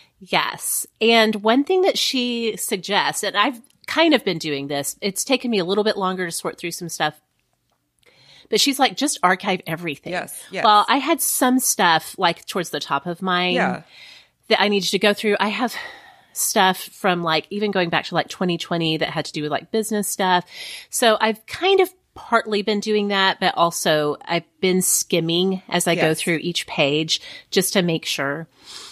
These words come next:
Speaker 1: And so, yeah, I've just been doing it in little chunks of time. It's so,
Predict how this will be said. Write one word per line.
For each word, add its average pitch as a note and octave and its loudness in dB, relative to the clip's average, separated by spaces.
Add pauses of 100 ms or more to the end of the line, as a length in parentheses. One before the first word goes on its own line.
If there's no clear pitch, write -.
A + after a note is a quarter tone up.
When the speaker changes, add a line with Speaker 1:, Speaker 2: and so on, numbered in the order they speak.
(400)
Speaker 1:
And G3+ 0
so, A3 4
yeah, A#3 -2
I've G#3 0
just - -2
been C4+ 2
doing B3+ 2
it B3 2
in G#3 -2
little G#3 -2
chunks G#3 -4
of A#3+ -8
time. F3 -4
It's F#3+ -2
so, C4+ 2